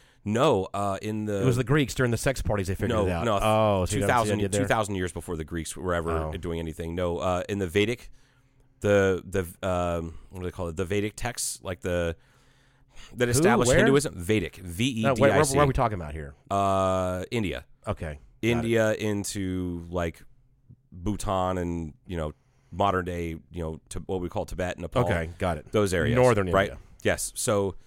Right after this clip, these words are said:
Speaker 1: that's where your Vedic texts come from. That's where yoga comes from. That's where
Speaker 2: Mm-hmm.
Speaker 1: the Kama Sutra comes from. All that stuff, right? All those things.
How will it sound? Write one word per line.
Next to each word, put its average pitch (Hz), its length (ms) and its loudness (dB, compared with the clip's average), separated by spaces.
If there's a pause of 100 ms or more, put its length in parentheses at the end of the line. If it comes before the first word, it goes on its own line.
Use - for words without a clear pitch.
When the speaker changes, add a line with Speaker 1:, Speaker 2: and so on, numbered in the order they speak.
(340)
Speaker 1:
that's 127 220 0
where 135 80 0
your 113 140 0
Vedic 107 300 2
texts 95 280 0
come 87 100 -4
from. 90 100 -6
That's 82 200 -6
where 82 100 -6
yoga 113 320 0
comes 107 240 -4
from. 101 220 -6
That's 87 240 -10
where 82 300 -6 (140)
Speaker 2:
Mm-hmm. 82 300 -10
Speaker 1:
the - 60 -12
Kama 82 240 -2
Sutra 139 320 -2
comes 113 260 -6
from. 101 260 -2
All 92 180 -4
that 85 180 0
stuff, - 240 -8
right? 87 220 -2 (360)
All 117 200 4
those 98 180 4
things. - 280 -10